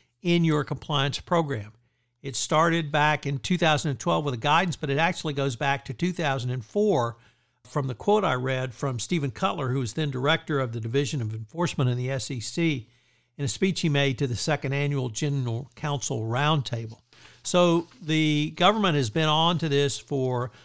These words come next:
some time, and the two thousand and nineteen guidance continues this trend,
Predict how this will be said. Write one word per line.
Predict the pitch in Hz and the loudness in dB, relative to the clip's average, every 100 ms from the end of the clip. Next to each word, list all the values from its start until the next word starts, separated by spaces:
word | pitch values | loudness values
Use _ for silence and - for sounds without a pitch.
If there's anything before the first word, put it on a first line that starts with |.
| _ | _
some | - 160 | -2 0
time, | - 165 170 139 127 135 _ _ _ | 2 2 2 2 -2 -6 _ _ _
and | 147 151 147 | -2 0 0
the | |
two | - 208 | -2 -2
thousand | 196 160 139 135 | 0 2 0 -2
and | 135 | 0
nineteen | 143 160 156 139 | 0 -2 -2 0
guidance | 143 143 147 127 | 2 2 2 -2
continues | - 120 190 208 156 107 | -4 -2 0 2 0 -2
this | 127 - | -6 -8
trend, | - 131 127 131 | -6 -4 -4 -6